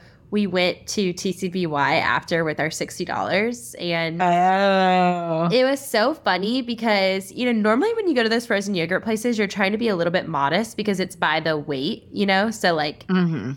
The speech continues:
Speaker 1: you're like, you don't want it to be fifteen dollars when you're paying for it yourself, but we had sixty dollars for five of us or whatever.
Speaker 2: <laughs>
Speaker 1: So it was so funny. I was like, "Guys, load up, load up on your ice cream." And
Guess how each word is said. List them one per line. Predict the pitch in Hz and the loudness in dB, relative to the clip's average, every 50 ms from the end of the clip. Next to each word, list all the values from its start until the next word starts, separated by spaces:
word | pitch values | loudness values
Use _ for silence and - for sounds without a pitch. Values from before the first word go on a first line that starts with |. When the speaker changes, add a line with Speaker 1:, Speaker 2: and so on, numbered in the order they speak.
| - - - - | -10 -14 -10 -2
Speaker 1:
you're | 233 214 208 196 | 0 2 4 4
like, | 165 127 123 123 - - - - - - - - | 4 2 0 -2 -6 -12 -18 -20 -20 -20 -14 -6
you | 214 208 208 214 | -2 2 2 4
don't | 202 226 220 196 104 | 4 4 4 4 2
want | 143 190 185 160 | 0 0 0 0
it | - - | -2 -4
to | - - 190 | -4 -4 -4
be | 170 180 170 165 151 | -4 -4 -4 -4 -4
fifteen | 143 - - 196 175 - - - - 185 170 165 | -6 -4 -2 -2 -2 -2 -4 -6 -4 -4 -4 -2
dollars | 160 143 139 208 185 156 87 82 113 135 180 214 220 208 214 - - | 0 2 2 2 2 2 0 0 0 0 0 0 -2 -4 -8 -10 -6
when | 196 190 175 160 160 165 160 | -2 0 0 0 0 -2 -4
you're | 160 156 | -4 -4
paying | - 175 185 185 196 185 | -4 -4 -4 -4 -2 -2
for | 170 143 | -4 -4
it | - - | -2 -4
yourself, | 170 - 247 254 311 302 - | -4 0 0 0 0 0 0
but | 220 180 - | 0 2 2
we | 220 214 | 2 2
had | 196 185 190 - | 2 0 -2 -4
sixty | - - 254 247 - - - 196 | -4 -4 -4 -4 -6 -10 -6 -2
dollars | 170 160 170 240 294 208 156 139 151 170 - - | 0 2 2 2 2 2 0 0 -2 -4 -6 -8
for | - - 165 160 147 147 - - | -6 -6 -6 -6 -6 -10 -8 -4
five | - 151 175 247 190 | 0 0 2 2 0
of | 175 156 - | 0 -2 -2
us | - - 165 - 233 | -2 -2 -2 -4 -4
or | - - | -4 -4
whatever. | - - - - - - 220 220 - - | -2 -2 -2 -2 0 0 -2 -2 -6 -12
Speaker 2:
<laughs> | - - - - - - - | -20 -20 -20 -20 -20 -20 -6
Speaker 1:
So | - - 320 277 262 226 - | 0 2 2 2 2 0 0
it | - 247 254 | 0 0 2
was | 254 262 262 - | 0 0 0 0
so | - 240 240 247 | 0 0 0 2
funny. | 240 226 233 208 | 0 -2 0 0
I | 185 175 | -2 -2
was | 175 | -4
like, | 175 156 156 - | -6 -8 -8 -6
"Guys, | 220 214 208 196 180 170 170 | -4 -4 -2 -2 -4 -4 -6
load | 170 175 202 226 247 254 254 269 262 254 - - | -8 -6 -2 0 2 2 4 2 2 0 -2 0
up, | 233 240 254 254 220 165 - - | 2 4 4 4 2 0 -2 -4
load | 208 226 254 285 294 320 330 | -2 2 2 4 4 4 4
up | 349 330 320 311 - - | 4 4 4 2 2 0
on | 302 302 269 | 0 0 0
your | 311 320 - 101 | 0 0 0 2
ice | 190 330 370 349 - - - - | 2 2 2 0 -4 -6 -8 -2
cream." | - 415 339 254 220 226 226 240 277 - - - - - _ _ - | 0 2 2 2 2 0 -2 -4 -8 -10 -12 -18 -20 -20 _ _ -6
And | - 226 240 233 226 214 208 202 196 190 190 190 185 - | -2 0 2 4 4 4 4 2 2 0 -2 -4 -8 -10